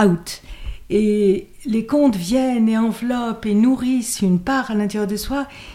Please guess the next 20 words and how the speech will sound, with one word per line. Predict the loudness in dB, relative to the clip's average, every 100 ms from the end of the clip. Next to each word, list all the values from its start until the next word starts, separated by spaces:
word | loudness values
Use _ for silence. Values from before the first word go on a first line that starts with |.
| -14
Et | -4 -4
c'est, | -4 -4 -2 0 0 -4 -8
c'est | -10 -10 -2
toujours | 0 2 0 -2
différent. | -4 -2 -2 0 0
Et | 0
parfois, | 0 -4 -4 -6
c'est | -4 -4
un | -2 -2
conte, | -2 -2 0 -2 -2
parfois, | -6 -6 -6
c'est | -6
plutôt | -6 -6 -4 0
un | 2 2
autre. | 2 -2 -6 -16 -14 -4
Parfois, | -2 0
on |
se | 0
dit, « | -2 -4
Tiens, | -4 -2 -4